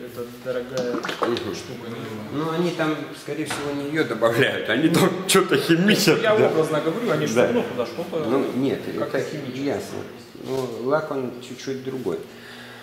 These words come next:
Speaker 2: Ну, скажем спасибо, урок был очень интересный,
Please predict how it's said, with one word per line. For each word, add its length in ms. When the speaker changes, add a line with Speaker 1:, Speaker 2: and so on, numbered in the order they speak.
Speaker 2:
Ну, 120
скажем 400
спасибо, 680
урок 360
был 220
очень 640
интересный, 1300